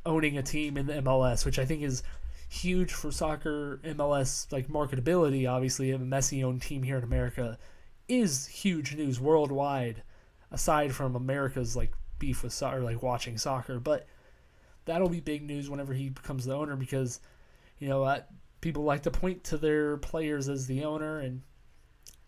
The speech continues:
Michael Jordan in Charlotte's a big example. He stinks as an owner, but people talk about Charlotte, I think, sometimes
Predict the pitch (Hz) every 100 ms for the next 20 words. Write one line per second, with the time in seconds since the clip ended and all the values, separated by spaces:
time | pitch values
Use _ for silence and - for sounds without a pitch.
0 | 170 160 135 123 156 156 156 135 - 143
1 | 151 131 131 131 127 123 135 127 127 131
2 | 123 - - - 202 185 165 139 143 151
3 | 139 127 131 127 - - - - - -
4 | 170 135 151 180 131 135 - 139 131 135
5 | 135 127 143 135 135 131 135 120